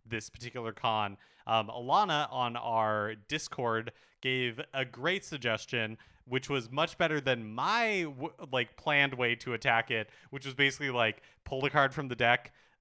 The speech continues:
um, spend the game, write it down, and then play, uh, turn the game back on, pull another card from the deck, suspend the game, write it down,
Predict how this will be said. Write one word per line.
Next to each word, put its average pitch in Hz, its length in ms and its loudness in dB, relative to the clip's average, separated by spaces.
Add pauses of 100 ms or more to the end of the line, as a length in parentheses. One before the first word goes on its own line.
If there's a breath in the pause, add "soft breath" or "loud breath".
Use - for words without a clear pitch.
um, 117 640 4 (240)
spend - 440 -2
the 147 80 -2
game, 131 340 2 (220 soft breath)
write 120 280 4
it 131 100 0
down, 139 380 8 (180 soft breath)
and 123 160 -6
then 120 220 -2 (100)
play, 139 260 0 (180)
uh, 113 280 2 (160)
turn 143 160 0
the 131 60 -4
game 131 180 0
back 123 220 2
on, 123 280 2
pull 143 220 -2
another 135 280 0
card 135 240 2
from 139 120 -12
the 131 40 -12
deck, 123 200 -2
suspend 135 340 -6
the 123 40 -8
game, 123 220 0
write 117 180 2
it 117 100 -4
down, 110 340 0